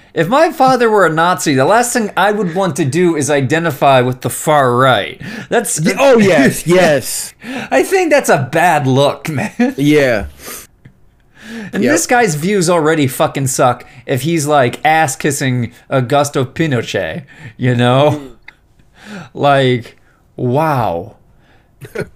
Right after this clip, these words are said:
Speaker 1: This has been a very polarized election. It comes now after years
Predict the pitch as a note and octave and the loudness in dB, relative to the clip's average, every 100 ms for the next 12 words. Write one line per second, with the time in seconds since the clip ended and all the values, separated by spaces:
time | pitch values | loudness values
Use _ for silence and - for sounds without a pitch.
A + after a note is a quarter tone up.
0 | _ - C#3+ A3+ B3 A#3+ F#3 G#3+ E3 D3 | _ -10 0 0 2 0 0 0 0 2
1 | G3 F#3 - G#3+ F#3 D3+ C#3 B2+ C#3+ C3+ | 0 0 -2 -2 0 2 2 2 0 0
2 | C#3+ C#3 - F#2+ F#2 - - - C3+ E3 | 0 -2 -4 -4 -8 -16 -20 -6 -4 -2
3 | F3+ D#3+ D#3+ F#3+ G#3 F3+ E3+ D#3+ C#3 E3+ | -2 0 0 0 2 0 0 0 2 2
4 | E3+ C#3 B2 | 2 0 -2